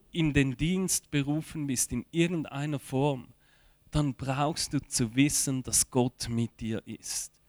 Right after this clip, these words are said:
Und Gott ist mit dir. Er schaut dich an und sagt, „Ich bin hin und weg. Du hast mir das Herz geraubt.“ Und das setzt dich frei,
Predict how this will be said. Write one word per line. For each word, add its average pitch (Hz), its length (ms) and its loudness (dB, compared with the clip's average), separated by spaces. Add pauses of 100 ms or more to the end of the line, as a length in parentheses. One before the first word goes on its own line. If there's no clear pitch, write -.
(240)
Und 123 220 -8
Gott 160 400 8
ist - 460 0
mit 139 260 -6
dir. 123 360 -12 (460)
Er 151 120 4
schaut 160 420 8
dich - 260 -2
an 170 380 8 (240)
und 151 160 -6
sagt, 156 320 2
„Ich - 220 -6
bin 123 180 -2
hin 143 420 2 (220)
und 135 240 2
weg. 135 300 2 (120)
Du 185 340 10 (240)
hast - 340 -2
mir 160 420 2 (260)
das - 260 4
Herz 135 580 0
geraubt.“ 127 640 6 (300)
Und 160 220 8
das 190 220 10
setzt 196 300 8
dich - 180 2
frei, 160 600 8